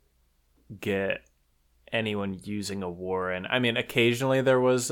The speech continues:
a mage in the last book, but that, that happened kinda later on as well. So maybe this is, maybe the timeline is a little bit different.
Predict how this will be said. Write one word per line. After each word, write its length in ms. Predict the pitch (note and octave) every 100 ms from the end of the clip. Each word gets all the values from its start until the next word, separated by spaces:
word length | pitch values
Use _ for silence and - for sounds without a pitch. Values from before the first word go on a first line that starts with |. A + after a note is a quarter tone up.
| -
a 100 | B2
mage 460 | A#2 A#2 A#2+ A#2+
in 320 | - C3 A#2+ A#2
the 140 | A#2+
last 480 | A#2 A2+ A#2 - -
book, 380 | B2+ B2+ - - _ _ _ _ _ _ _ _ _ _ _ _ _ _ _ _ -
but 260 | A#2+ A2
that, 300 | B2 B2 - _
that 160 | D3 A#2+
happened 360 | - C#3+ D#3 C#3
kinda 200 | C#3+ A#2+
later 440 | F#2+ F#2 F#2+ F#2+
on 380 | F2+ F2+ F#2+ G#2
as 200 | G2 F#2
well. 260 | F#2+ F#2 G2+
So 200 | - F#2+
maybe 280 | F#2 G2 F#2
this 220 | F#2 -
is, 380 | F2+ E2+ - - _ _ _ _ _ _
maybe 160 | C#3 C#3+
the 100 | B2+
timeline 500 | - G#2+ F#2+ F2 F2
is 100 | F2
a 20 |
little 140 | F2 F2
bit 160 | F2+
different. 360 | - - - -